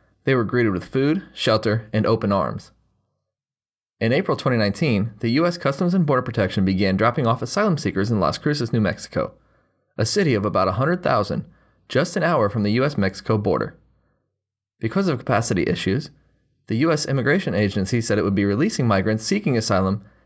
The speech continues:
and placing them in New Mexico and El Paso, Texas, according to the Associated Press. Welcoming more than sixteen hundred people who show up on your doorstep is not easy, but that's exactly what Las Cruces did, and they are continuing to do it today.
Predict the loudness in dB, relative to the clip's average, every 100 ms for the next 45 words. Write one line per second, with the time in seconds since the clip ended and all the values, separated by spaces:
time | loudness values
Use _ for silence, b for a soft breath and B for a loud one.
0 | b -4 0 0 0 0 2 2 2 2
1 | 0 -2 -2 0 2 0 0 0 -2 0
2 | -2 -2 -8 -12 _ -8 -2 0 0 0
3 | 0 0 0 0 0 0 0 0 -2 -6
4 | -20 _ _ _ _ _ _ _ _ _
5 | _ _ _ _ -2 0 0 2 2 2
6 | 0 -2 -2 0 2 2 0 0 2 0
7 | 0 0 2 0 0 0 0 0 -2 0
8 | 0 2 0 -2 -8 b b b b b
9 | -2 0 0 0 0 0 2 0 0 0
10 | 0 0 -2 -2 -2 -2 -2 -6 _ _
11 | _ _ 0 2 2 0 -2 0 2 2
12 | 0 2 0 0 0 0 -2